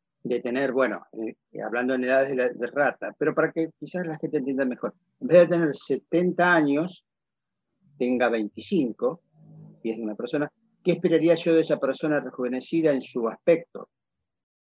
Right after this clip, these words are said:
Bueno, que esa persona se parezca a cuando tenía veinticinco años. O sea, esa persona cuando tenía veinticinco años,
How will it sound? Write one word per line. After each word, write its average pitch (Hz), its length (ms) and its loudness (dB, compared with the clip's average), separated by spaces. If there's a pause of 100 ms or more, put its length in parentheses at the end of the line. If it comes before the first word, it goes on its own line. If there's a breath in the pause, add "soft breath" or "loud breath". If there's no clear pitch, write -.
(300)
Bueno, 214 260 -2
que 170 100 -8
esa 202 200 -6
persona 202 340 -6
se 190 140 -10
parezca 156 560 -6 (540)
a 143 140 -4
cuando 131 260 -4
tenía 127 240 -6
veinticinco 117 520 -10
años. - 140 -16 (1300)
O 120 120 -8
sea, 139 180 -4
esa 156 180 0
persona 185 340 -2
cuando 156 180 0
tenía 147 160 -2
veinticinco 170 360 -2
años, 220 200 -2